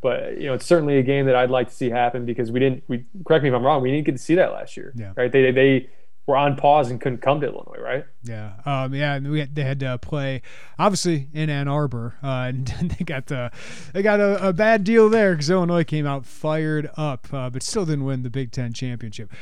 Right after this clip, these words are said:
Speaker 2: Michael Tulip, we're gonna do a V I P film room breakdown of Illinois and its defense, uh, against the four men the last couple of days. Uh, so I'm looking forward to that, but always appreciate catching up with you, man, and we'll have a lot more to talk about next week.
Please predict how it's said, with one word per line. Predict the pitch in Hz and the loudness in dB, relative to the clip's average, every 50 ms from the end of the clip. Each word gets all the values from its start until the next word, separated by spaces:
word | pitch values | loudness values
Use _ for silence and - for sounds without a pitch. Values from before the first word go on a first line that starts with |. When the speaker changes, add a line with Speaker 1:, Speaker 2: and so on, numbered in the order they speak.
| - - - - | -14 -14 -8 0
Speaker 2:
Michael | - 202 226 175 190 - | 2 2 4 4 2 2
Tulip, | - 240 226 185 | 2 2 2 4
we're | 214 208 | 2 4
gonna | 202 | 6
do | 214 220 | 8 6
a | 196 | 8
V | 170 196 214 | 6 6 4
I | 214 202 185 | 4 4 2
P | - 196 180 | 0 -2 -2
film | - - 214 214 202 202 202 | 0 2 4 4 4 4 4
room | 196 175 | 2 2
breakdown | 147 175 185 190 175 - 190 185 180 180 180 165 | 4 4 4 4 4 2 0 0 0 0 0 0
of | 139 139 | 0 0
Illinois | 165 175 165 160 156 160 165 165 | 0 0 0 0 0 0 0 0
and | 151 | -2
its | 139 120 - | -2 -4 -6
defense, | 120 117 151 160 156 - - 160 151 147 139 - - - - - - - - | -4 -2 -2 -2 -2 -2 -2 -2 0 0 -2 -4 -6 -8 -12 -12 -12 -10 -6
uh, | 127 131 131 135 | -4 -4 -4 -2
against | 147 139 160 165 - - | -2 0 0 0 0 -2
the | - | -4
four | - - 165 170 170 165 | -4 -2 0 2 2 4
men | 160 156 156 | 2 2 2
the | 156 | 0
last | 147 151 151 143 131 - | 0 0 0 -2 -2 -4
couple | - - 143 - 151 143 | -4 -6 -4 -4 -4 -4
of | 123 | -2
days. | 139 143 143 139 139 131 - - - - - - | -2 0 0 0 -2 -2 -4 -8 -12 -12 -10 -8
Uh, | 131 | -6
so | 127 - 151 | -4 -2 0
I'm | 156 | 0
looking | 160 160 - 156 - | 0 0 0 -2 -2
forward | - 160 156 147 139 | 0 0 0 0 0
to | 131 | 0
that, | 127 143 147 143 139 - | -2 -2 -2 -2 -2 -2
but | 143 131 - - - - - | -4 -6 -6 -8 -12 -10 -2
always | 151 175 196 202 | 4 4 4 4
appreciate | 156 - 208 202 - - 202 190 170 | 4 2 0 0 4 4 4 2 4
catching | - 185 185 - 180 190 | 2 2 0 2 4 2
up | 190 175 | 4 2
with | 185 170 | 2 0
you, | 190 | 2
man, | 190 190 190 190 190 175 | 4 4 4 4 4 2
and | 160 151 | 2 2
we'll | 156 160 | 2 2
have | 151 127 | 0 0
a | |
lot | 143 151 165 190 | 0 0 0 0
more | 175 165 160 156 | 0 -2 -2 -2
to | - | 0
talk | 165 156 151 | 0 -2 0
about | 143 151 156 143 | 0 -2 -2 -2
next | 147 143 - - | -2 -4 -4 -2
week. | 156 139 117 | -4 -4 -4